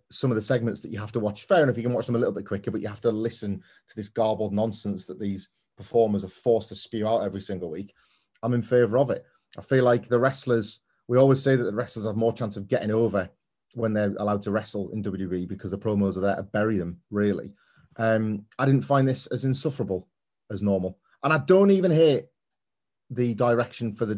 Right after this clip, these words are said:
W W E champion. I think, I think I've nailed it down there. I wouldn't say it's what, it's, like, a particularly good angle, but I quite like Big E's direction as champion at present. So,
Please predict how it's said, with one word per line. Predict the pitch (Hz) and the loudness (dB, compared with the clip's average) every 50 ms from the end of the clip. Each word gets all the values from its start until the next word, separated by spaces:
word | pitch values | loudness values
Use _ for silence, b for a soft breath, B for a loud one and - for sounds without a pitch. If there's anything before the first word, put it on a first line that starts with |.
| 104 - _ _ | -6 -10 _ _
W | 127 117 113 104 | -4 -4 -2 -4
W | 110 110 | -4 -6
E | 104 101 | -6 -8
champion. | 104 - - 110 98 92 90 87 85 87 - _ _ _ _ - | -10 -12 -10 -8 -8 -8 -8 -10 -12 -12 -14 _ _ _ _ -16
I | - | -8
think, | - 165 151 - | -6 -6 -4 -4
I | 135 | -6
think | - - 196 180 180 | -2 0 0 2 2
I've | 160 135 | 0 2
nailed | 147 139 135 123 117 | 4 4 4 4 2
it | 107 101 | 0 0
down | 120 110 107 101 | 0 0 0 0
there. | 92 87 87 b b b b b | -2 -4 -6 b b b b b
I | - 123 | 0 2
wouldn't | 135 143 139 135 | 2 2 2 2
say | 147 147 139 | 4 4 4
it's | 135 135 | 4 2
what, | 123 120 123 127 - 127 | 0 0 0 0 0 -4
it's, | 135 - - - _ _ _ - | -8 -8 -12 -18 _ _ _ -6
like, | 117 113 - | -6 -6 -6
a | - | -6
particularly | - - 123 127 120 | -8 -6 -6 -6 -2
good | 104 120 113 104 - | -2 -2 -2 -2 -2
angle, | 120 120 127 123 107 95 87 98 101 - _ _ _ _ _ _ _ - | 0 0 0 0 0 -2 -4 -6 -6 -10 _ _ _ _ _ _ _ -10
but | - - | -10 -8
I | - | -8
quite | - - - 131 123 123 107 117 | -10 -4 0 2 2 2 2 2
like | 117 113 110 104 - - - - - _ | 0 0 0 -2 -4 -10 -18 -20 -12 _
Big | 117 120 113 98 | 0 0 0 2
E's | 110 110 107 104 101 | 0 0 0 0 0
direction | 113 107 101 101 101 101 - - - 98 101 95 - - | 0 0 2 2 0 0 -4 -8 -6 -6 -6 -6 -6 -8
as | 104 - | -12 -10
champion | - - 101 98 98 101 98 95 - | -8 -8 -6 -6 -6 -6 -8 -8 -8
at | 104 101 - _ | -12 -16 -14 _
present. | - 101 95 85 - - - _ _ _ _ _ _ | -6 -6 -6 -6 -10 -14 -18 _ _ _ _ _ _
So, | - - 113 110 110 107 | -8 -4 -2 -2 0 -2